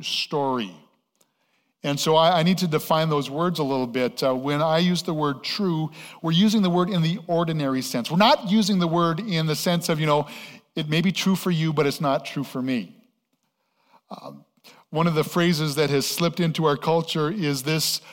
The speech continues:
uh, idea of my truth. Uh, have you ever heard anybody use the word, you know, "Let, let me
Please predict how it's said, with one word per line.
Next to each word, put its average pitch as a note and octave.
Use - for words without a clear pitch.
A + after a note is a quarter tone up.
uh, D3
idea D3+
of C3+
my C#3+
truth. -
Uh, -
have D3
you F3
ever F#3+
heard F3
anybody E3+
use E3
the E3+
word, D#3+
you D#3
know, D#3
"Let, D#3+
let E3+
me E3